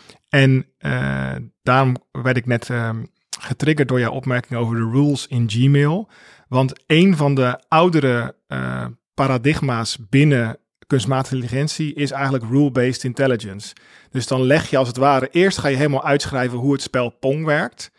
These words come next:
Eh, alle mechanieken, hoe je punten kunt halen. Dan ga je proberen die logica om te bouwen naar een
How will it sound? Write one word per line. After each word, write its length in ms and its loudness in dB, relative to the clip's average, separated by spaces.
Eh, 300 -4
alle 260 2
mechanieken, 680 0
hoe 180 2
je 80 2
punten 340 -2
kunt 180 -4
halen. 480 -2
Dan 160 0
ga 100 2
je 120 4
proberen 600 2
die 260 -4
logica 500 0
om 220 -6
te 120 -8
bouwen 440 -2
naar 340 -2
een 260 -4